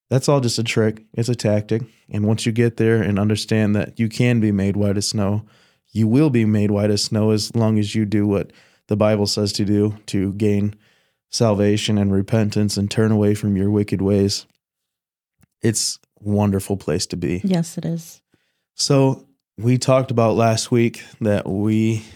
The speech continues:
Speaker 1: as a group here have wrote a song, and we wanted to kind of present it or unveil it for the first time to everyone in the congregation. And I feel like it went over well,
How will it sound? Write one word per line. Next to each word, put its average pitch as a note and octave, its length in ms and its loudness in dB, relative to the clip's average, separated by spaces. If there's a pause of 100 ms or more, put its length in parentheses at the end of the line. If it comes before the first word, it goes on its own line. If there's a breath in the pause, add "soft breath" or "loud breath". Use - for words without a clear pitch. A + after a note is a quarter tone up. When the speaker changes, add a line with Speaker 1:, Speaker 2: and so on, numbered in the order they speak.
Speaker 1:
as G2+ 180 -4
a G#2 40 -4
group A2 320 -4
here G2+ 260 -2
have G2 320 -2 (640)
wrote B2+ 180 4
a C3+ 40 0
song, G#2 460 0 (480 soft breath)
and G2+ 180 -6
we G2+ 100 -4
wanted G#2+ 360 -4
to A2 320 -4
kind A2 280 -4
of G#2 280 -4 (580)
present A#2+ 560 0
it A#2+ 160 4
or G#2 260 0
unveil A#2 600 2
it A#2+ 160 0
for A#2 120 -4
the A2 100 0
first A2+ 340 0
time A2 380 2
to - 140 0
everyone G#2+ 440 2
in G#2 80 2
the G2+ 80 0
congregation. G2+ 880 0
And G2 220 -4 (640 soft breath)
I G#2 100 -2
feel G#2+ 200 0
like G#2 320 0 (600)
it G2 80 -2
went A2 200 2
over G#2 200 0
well, G2+ 460 0